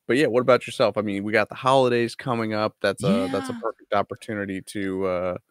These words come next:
Speaker 1: shuttle the family around and
Speaker 2: I was
Speaker 1: make
Speaker 2: thinking
Speaker 1: them, uh,
Speaker 2: about that.
Speaker 1: experience all the misery that is the road trip with the family. <laughs>
Speaker 2: No, um, yeah, I was thinking about that,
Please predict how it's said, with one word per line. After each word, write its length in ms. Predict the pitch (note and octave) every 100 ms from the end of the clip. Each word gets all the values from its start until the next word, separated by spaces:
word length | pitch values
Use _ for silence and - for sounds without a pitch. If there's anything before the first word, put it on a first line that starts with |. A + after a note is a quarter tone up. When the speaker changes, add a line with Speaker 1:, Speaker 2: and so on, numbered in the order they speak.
| _
Speaker 1:
shuttle 440 | - - B2 A2 G#2+
the 100 | G#2+
family 440 | - G#2+ G#2 G#2
around 560 | F#2+ G2 G2+ G2+ G2+ A2+
and 260 | F2 F2 - _ _ _ _ -
Speaker 2:
I 60 |
was 100 | G#3+
Speaker 1:
make 80 | G#2+
Speaker 2:
thinking 260 | - G#2 G#3
Speaker 1:
them, 120 | F#2+
uh, 20 |
Speaker 2:
about 200 | E2+ E2 -
that. 120 | D#2+
Speaker 1:
experience 380 | C#2+ A2+ A2 G#2
all 120 | A2 G#2
the 60 |
misery 420 | G2 G2+ G#2 G2+ G2
that 140 | G2
is 160 | F#2+ -
the 100 | -
road 240 | G2 F#2+
trip 300 | - A2 G2 -
with 160 | G2+ -
the 60 |
family. 440 | - G#2 G2+ G#2 - - - _ _ -
<laughs> 100 | E3 - - - - _ _ _ -
Speaker 2:
No, 400 | D#3+ G#3 G#3+ A3
um, 480 | D#3+ D#3+ D3+ D3 C#3 _
yeah, 220 | C#3+ D3+ E3
I 20 |
was 220 | F#3 -
thinking 260 | E3 E3 B2+
about 380 | G#2+ G#2 G2+
that, 300 | A2+ G#2 G#2